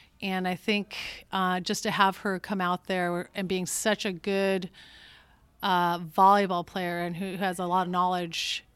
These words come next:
playing that right side and also being a setter, it just changed our whole dynamic in our offense. So she's, uh, you know, she's, she's really the key to our,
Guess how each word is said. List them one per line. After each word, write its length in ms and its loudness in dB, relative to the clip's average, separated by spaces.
playing 280 -2
that 200 0
right 240 -2
side 640 -2
and 140 -6
also 260 -4
being 200 -8
a 40 -8
setter, 400 -2
it 180 -6
just 360 -10
changed 500 -6
our 140 -4
whole 380 -4
dynamic 540 -4
in 80 -6
our 160 -6
offense. 480 -4
So 260 -6
she's, 760 0
uh, 600 0
you 160 -6
know, 240 -2
she's, 500 -4
she's 280 -2
really 320 0
the 140 -6
key 280 -4
to 100 -2
our, 280 -4